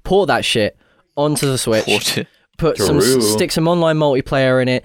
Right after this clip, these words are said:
Speaker 1: You can even hide it behind a paywall. I don't give a fuck, man. I want Mario
Speaker 2: Dude,
Speaker 1: Strikers three
Speaker 2: just
Speaker 1: on, I don't know, I want Mario Strikers Charged on Switch or Mario Strikers three.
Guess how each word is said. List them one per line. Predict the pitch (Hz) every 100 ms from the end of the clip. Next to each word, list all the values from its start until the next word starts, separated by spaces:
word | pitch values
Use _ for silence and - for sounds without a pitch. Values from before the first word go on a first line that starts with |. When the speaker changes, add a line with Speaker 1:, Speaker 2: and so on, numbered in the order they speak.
| -
Speaker 1:
You | 160
can | 170 175
even | 170
hide | 175 170
it | 165
behind | 165 165
a |
paywall. | 165 180 170 147 110
I | 147
don't | 170
give | 165
a |
fuck, | 156 - 180 170 -
man. | 131 151 -
I |
want | 151 151
Mario | 156 170
Speaker 2:
Dude, | 202 190 123
Speaker 1:
Strikers | -
three | 170 156 143 156
Speaker 2:
just | - - - _ _
Speaker 1:
on, | 143 147 147 147 -
I | 139
don't | 156 160
know, | 160
I |
want | 135 160
Mario | 151 165 170
Strikers | - 160 -
Charged | 156 143 -
on | 147 156
Switch | - 135 120 -
or | 131 123
Mario | 131 127
Strikers | - 123 117
three. | - 107 101